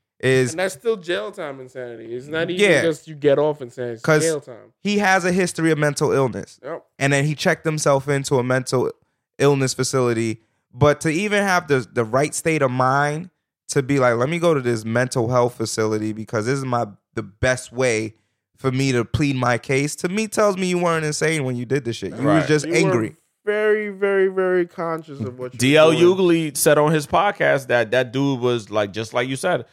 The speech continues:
Speaker 3: he's like, "Yo, that dude was angry.
Speaker 2: Mm-hmm.
Speaker 3: That dude was mad at himself. He was mad at Nipsey for whatever reason. But most of all,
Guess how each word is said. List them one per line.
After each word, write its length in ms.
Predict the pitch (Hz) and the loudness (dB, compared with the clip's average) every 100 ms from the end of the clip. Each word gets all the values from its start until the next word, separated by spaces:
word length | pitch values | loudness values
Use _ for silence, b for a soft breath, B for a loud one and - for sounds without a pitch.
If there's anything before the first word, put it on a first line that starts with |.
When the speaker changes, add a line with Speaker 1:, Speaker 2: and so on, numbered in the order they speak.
| b - | b -8
Speaker 3:
he's 100 | 127 | 0
like, 120 | 131 | 2
"Yo, 140 | 143 117 | 2 2
that 180 | 127 | 0
dude 160 | 151 160 | 0 -2
was 100 | 143 | -2
angry. 400 | 120 143 147 87 _ _ _ _ _ _ | -6 -12 -18 -20 _ _ _ _ _ _
Speaker 2:
Mm-hmm. 220 | 135 156 220 _ - | -20 -20 -20 _ -2
Speaker 3:
That 180 | 117 131 | -2 2
dude 220 | 147 139 | 0 2
was 360 | 127 117 107 | 2 2 0
mad 280 | 104 113 131 | -2 0 4
at 100 | 143 | 2
himself. 640 | 156 156 - 104 123 - _ _ _ _ _ _ _ _ _ _ _ _ _ _ _ - | 2 -2 0 0 0 -8 _ _ _ _ _ _ _ _ _ _ _ _ _ _ _ -2
He 80 | 127 | -2
was 120 | 101 | 0
mad 240 | 107 123 | 2 2
at 100 | 135 | 2
Nipsey 360 | 135 120 127 120 | 0 -4 -4 -6
for 160 | 110 | -4
whatever 320 | 104 104 123 120 | -2 0 0 -2
reason. 420 | 104 98 98 131 _ _ _ _ - | -4 -6 -8 -10 _ _ _ _ -6
But 140 | 98 | -4
most 300 | 104 127 - | 0 -2 -2
of 120 | 101 | -6
all, 400 | 127 170 120 135 | 0 0 0 -6